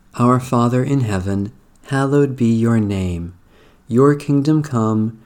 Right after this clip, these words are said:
your will be done, on earth as in heaven. Give us today our daily bread.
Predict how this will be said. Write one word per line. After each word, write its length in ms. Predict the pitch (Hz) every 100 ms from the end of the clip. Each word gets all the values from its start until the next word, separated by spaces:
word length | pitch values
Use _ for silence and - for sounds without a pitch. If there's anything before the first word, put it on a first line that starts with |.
| _ _
your 280 | 139 151 160
will 360 | 113 110 107 107
be 180 | 127
done, 580 | 117 98 90 90 90 92 - 120
on 240 | 120 117
earth 420 | 95 85 80 - 107
as 160 | 95
in 80 | 95
heaven. 580 | 95 104 90 85 82 82 _ _ - _ _ - _ -
Give 260 | 156 156
us 200 | 160 147
today 440 | - 139 117 113 117
our 180 | 117 113
daily 380 | 104 104 104 107
bread. 480 | 95 92 85 82